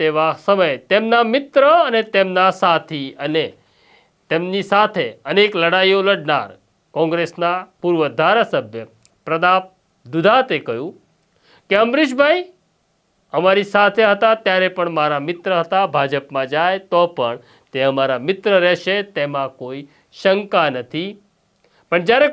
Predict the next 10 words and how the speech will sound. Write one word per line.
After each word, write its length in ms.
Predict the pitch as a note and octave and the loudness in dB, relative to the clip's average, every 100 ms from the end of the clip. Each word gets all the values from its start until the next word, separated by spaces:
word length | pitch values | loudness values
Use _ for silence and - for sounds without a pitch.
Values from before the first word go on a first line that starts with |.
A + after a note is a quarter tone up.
| D4 | 4
કોંગ્રેસમાં 540 | E4 F4+ D#4+ B3+ G#3 F#3+ | 4 0 -2 2 2 2
હતા 260 | G3 A3 A3+ | 2 2 2
ત્યારે 220 | G#3+ F#3 C#3 D#3+ | 0 0 0 -4
ગુજરાતના 600 | D#3 F3+ F#3 - F3 D#3 D#3 | -2 2 2 0 -6 -4 -4
લોકોનો 420 | F#3 F#3+ F3 D3+ D3 | -6 -6 -6 -4 0
અવાજ 420 | D#3 F#3 A3 G3 D#3 | 2 4 4 0 -4
બની 260 | D3 C3+ | -4 -6
અમરીશ 360 | D3 D#3 D#3 B2+ | -4 -4 -6 -8
ડેર 320 | - F3+ B2+ G2 _ _ _ _ _ _ _ C3 | -2 0 0 -4 _ _ _ _ _ _ _ -2
લડ્યા 400 | F3+ B3 C4+ | 0 2 2